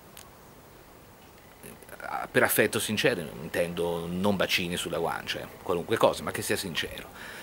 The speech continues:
che è l'unica cosa che dà soddisfazione. Altri articoli non mi interessano, li lascio agli appassionati, che ce n'è tanti,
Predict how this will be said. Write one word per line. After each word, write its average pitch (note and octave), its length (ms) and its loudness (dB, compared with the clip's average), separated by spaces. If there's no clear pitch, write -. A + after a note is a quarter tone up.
che G2 380 2
è A#2 80 0
l'unica A2 280 6
cosa F#2+ 240 4
che F#2 100 0
dà F#2 120 4
soddisfazione. - 880 -4
Altri G#2+ 260 6
articoli G2+ 360 6
non F#2 80 0
mi F#2 80 0
interessano, F2+ 540 2
li F#2+ 80 2
lascio F2 340 4
agli F2 120 6
appassionati, E2 680 -2
che F2+ 140 -2
ce G2+ 140 0
n'è F2 160 -2
tanti, - 520 -4